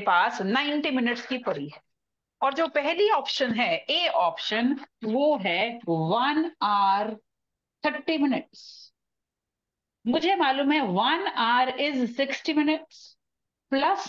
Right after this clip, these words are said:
thirty minutes, इसका मतलब नाइंटी minutes। इसका मतलब ए option भी correct हो गया और ninety minute वाला option भी correct हो गया। तीसरा मुझे decimal में दिया है, three by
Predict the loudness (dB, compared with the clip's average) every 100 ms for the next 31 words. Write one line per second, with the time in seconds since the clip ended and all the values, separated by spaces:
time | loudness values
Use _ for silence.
0 | -6 -6 -2 0 2 2 0 0 -4 -14
1 | -10 -4 -4 -2 0 0 2 0 0 -4
2 | _ 2 4 4 2 0 2 0 -2 -4
3 | -8 -20 -20 -20 -20 _ _ _ _ _
4 | _ _ -8 -4 -2 -2 0 -2 -2 -4
5 | -2 0 -2 -2 -2 0 0 0 0 0
6 | -2 -2 -2 0 0 0 0 0 0 0
7 | 2 2 2 0 -2 -2 -2 0 0 -2
8 | -6 -8 -8 -8 -6 -6 -6 -12 _ _
9 | -20 -20 _ _ _ _ _ _ _ _
10 | _ _ _ _ _ -2 -2 0 0 2
11 | 2 0 0 0 0 0 0 0 0 -2
12 | -2 -2 -2 -2 -4 -6 _ _ -4 0
13 | 0 2 2